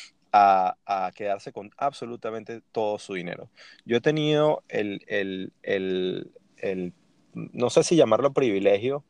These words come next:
pero yo he visto cómo, eh, en mi trabajo, o sea, o gracias a mi trabajo, cómo ha habido gente a quienes les han robado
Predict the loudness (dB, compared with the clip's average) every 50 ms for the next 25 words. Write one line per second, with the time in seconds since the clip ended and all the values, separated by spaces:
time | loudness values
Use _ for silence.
0 | _ _ _ _ _ _ _ _ _ _ _ _ _ _ _ 0 2 4 4 4
1 | 4 2 -2 -2 0 0 0 0 -2 -2 -2 -4 -2 0 0 2 2 2 2 0
2 | 0 2 0 -2 -4 -6 -10 -10 -8 -8 -6 -6 -6 -6 -6 -2 2 4 6 8
3 | 8 6 6 4 0 -4 -4 _ _ _ _ _ _ _ _ _ _ -10 -2 0
4 | 0 0 0 -2 -8 -10 -8 -4 2 4 4 4 4 2 -2 -6 -8 -10 -12 -12
5 | -10 -10 -10 -10 -10 -12 -16 -20 _ _ _ _ _ _ _ _ -10 -8 -6 -4
6 | -4 -4 -4 -6 -6 -6 -6 -8 -8 -6 -4 -6 -4 -6 -8 -10 -10 -10 -10 -10
7 | -10 -10 -10 -8 -4 -2 2 4 6 8 8 8 8 6 4 0